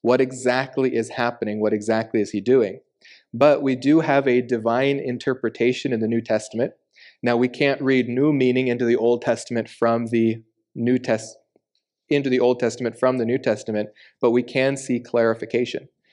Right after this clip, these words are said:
We can see a narrowing down of what was intended by the authors, because here, Paul, writing under the inspiration of God, uh, interprets for us what this mocking or this jesting means.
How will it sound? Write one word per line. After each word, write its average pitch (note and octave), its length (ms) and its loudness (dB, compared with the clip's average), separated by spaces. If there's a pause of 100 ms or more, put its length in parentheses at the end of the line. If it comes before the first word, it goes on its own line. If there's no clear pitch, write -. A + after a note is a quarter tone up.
We A#2+ 120 2
can B2+ 300 -2
see B2+ 200 2
a A#2 60 2
narrowing A#2+ 540 2
down A2+ 500 0
of A2 140 -2
what A2 280 0
was A2 240 -2
intended A2 680 -2
by G#2 140 2
the G#2 140 2
authors, A#2 480 -2 (320)
because A2+ 320 0
here, A#2+ 420 4
Paul, A#2+ 300 4
writing A#2 280 2
under A2+ 140 -2
the A2 220 -4
inspiration A#2 960 0
of G#2 220 -8
God, B2 360 2 (800)
uh, A2 360 0 (140)
interprets C#3+ 640 -2
for B2+ 300 2
us - 320 -10
what A#2+ 300 2
this B2+ 220 -2
mocking A#2 460 0
or A2 80 2
this A2 200 -2
jesting G#2+ 520 -2
means. B2 500 -2